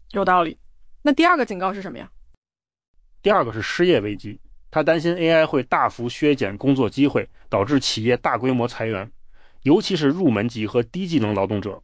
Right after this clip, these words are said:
Speaker 2: 风险最高，失业规模可能高达数百万。
Speaker 1: 这个我也挺担心的，现在很多行业都在引入A I，比如客服、数据录入这些岗位，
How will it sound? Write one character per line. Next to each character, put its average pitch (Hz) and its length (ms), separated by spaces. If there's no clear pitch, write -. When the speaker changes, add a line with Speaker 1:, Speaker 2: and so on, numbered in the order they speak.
Speaker 2:
风 139 180
险 123 140
最 117 160
高， 104 240
失 - 200
业 139 100
规 147 160
模 127 120
可 120 140
能 107 160
高 139 160
达 123 140
数 - 260
百 - 160
万。 123 200
Speaker 1:
这 427 140
个 311 60
我 190 120
也 208 60
挺 202 140
担 165 160
心 180 220
的， 165 220
现 - 120
在 320 80
很 262 140
多 214 80
行 196 180
业 202 80
都 220 120
在 240 100
引 180 140
入 165 100
A 175 180
I， 175 360
比 196 100
如 196 100
客 226 220
服、 165 460
数 - 180
据 233 80
录 247 160
入 254 180
这 220 80
些 180 140
岗 175 220
位， - 180